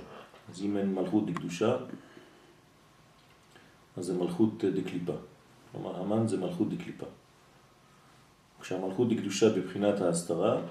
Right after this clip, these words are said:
על ידי שאין עוסקים בתורה, אזי מתגבר בחינת המן עמלק.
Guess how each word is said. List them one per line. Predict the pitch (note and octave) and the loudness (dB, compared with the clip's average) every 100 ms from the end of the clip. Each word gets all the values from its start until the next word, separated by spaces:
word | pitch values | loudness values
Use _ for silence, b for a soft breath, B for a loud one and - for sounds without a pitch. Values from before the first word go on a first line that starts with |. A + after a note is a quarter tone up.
| - | -8
על | F2+ | -4
ידי | F2+ F#2+ | 0 0
שאין | - F#2+ G#2 | 2 2 2
עוסקים | G2+ - - G2+ F2 D#2+ | 2 -2 0 0 0 -2
בתורה, | E2 D#2 D#2 F#2+ A2+ - - | -4 -4 -2 -2 -2 -6 -8
אזי | F#2 F#2 A#2 G#2+ | -4 4 4 4
מתגבר | F#2+ E2+ F#2+ A2+ G#2 F2 | 2 2 4 6 4 2
בחינת | - F#2+ G2 F#2 | -2 0 0 0
המן | F2 F2+ F2+ E2 | 0 0 -2 -4
עמלק. | D#2+ D2 C2+ | -4 -4 -8